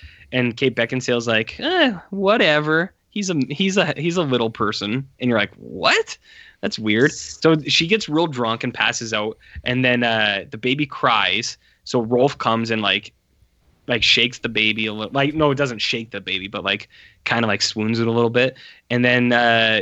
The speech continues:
Kate Beckinsale's like, "Hey, you're a really good dad. Do you wanna be this baby's dad?" And then Matthew McConaughey comes out and is like, "I'm ready to do whatever it takes to be this baby's dad." And then he sees Rolf and he's like, "Oh, I see." He's like, "Take good care of my son, Rolf."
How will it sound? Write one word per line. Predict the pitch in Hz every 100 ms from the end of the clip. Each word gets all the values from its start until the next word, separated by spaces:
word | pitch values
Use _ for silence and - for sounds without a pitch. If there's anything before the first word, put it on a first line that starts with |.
| -
Kate | - 135
Beckinsale's | 135 143 135 123
like, | 113
"Hey, | - 202 123 110
you're | 139 180
a |
really | 170 170 165
good | 156
dad. | 139 147 101 - _ _ -
Do | 113
you | 107 117
wanna | 135 151
be | 156 156
this | 170 170
baby's | 156 170 185 185
dad?" | 196 247 - - - - _ _
And | 135 139
then | 131
Matthew | 151 160 151
McConaughey | 135 147 151 139 120
comes | 117 107
out | 104 104 - -
and | 127
is | 131
like, | 120 110 -
"I'm | 156
ready | 165 165 151
to | 139
do | 143
whatever | 143 135 147 151
it | -
takes | - 147 -
to | 135
be | 123
this | 127 123
baby's | 123 123 110
dad." | 107 113 95 95 _ _ _ _ -
And | 120 120
then | 117 113
he | - 131
sees | - 123 104
Rolf | 95 98 151
and | 123
he's | 110
like, | 107 -
"Oh, | 110
I | 113 127
see." | - 92 98 _ _ _
He's | 113
like, | 107 -
"Take | 151 135
good | 139 131
care | - 127
of | 120
my | 110
son, | - - 120
Rolf." | 104 95 87 104 -